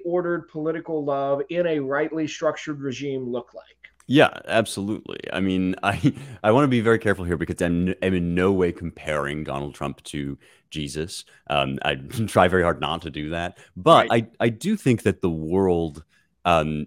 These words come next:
Speaker 2: the, the, the universe follows the liturgical calendar, not just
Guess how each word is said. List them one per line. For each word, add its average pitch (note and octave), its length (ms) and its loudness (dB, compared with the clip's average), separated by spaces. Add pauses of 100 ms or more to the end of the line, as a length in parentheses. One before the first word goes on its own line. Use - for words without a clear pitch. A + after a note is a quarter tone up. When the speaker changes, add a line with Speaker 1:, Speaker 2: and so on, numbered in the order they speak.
Speaker 2:
the, G#2+ 240 -4
the, G2 220 -4
the G2 100 -4
universe F#2 680 0 (180)
follows D#2+ 440 -2
the E2 80 -6
liturgical D2 560 -10
calendar, - 480 -14 (100)
not F2+ 240 -4
just - 400 -8